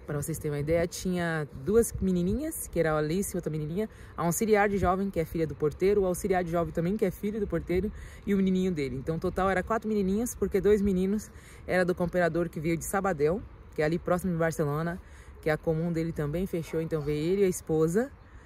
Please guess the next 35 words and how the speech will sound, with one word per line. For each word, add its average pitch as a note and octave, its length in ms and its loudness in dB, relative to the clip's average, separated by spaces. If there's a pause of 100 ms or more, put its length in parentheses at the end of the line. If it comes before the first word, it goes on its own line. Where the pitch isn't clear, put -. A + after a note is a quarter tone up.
(200)
congregar, D#3 540 0
no, C#3+ 140 -4
trazer D3 400 -2
as C#3+ 120 -2
crianças C#3+ 240 -6
pro - 80 -18
culto C#3 160 -6
de C3 60 -6
jovens, E3+ 460 -2 (320)
porque D#3+ 300 0
tem D#3 140 -4
culto D3+ 220 -10
de - 20 -4
jovens C#3+ 260 0
no D3+ 60 -2
domingo E3 300 0
sim, A3 220 -2
domingo G3+ 300 2
não E3+ 140 0
em E3+ 60 -2
Barcelona. E3 580 -2 (540)
Aí D3 100 0
num D3+ 120 0
dia D3 140 -2
que - 80 -6
não D3+ 100 -4
tem D3+ 140 -2
em - 20 -6
Barcelona, D#3+ 440 -2
tem F3+ 140 -4
aqui F3+ 220 -6
em D3+ 80 -4
Seguro D3+ 280 -4
de - 80 -10
Calafeu. D#3 500 -4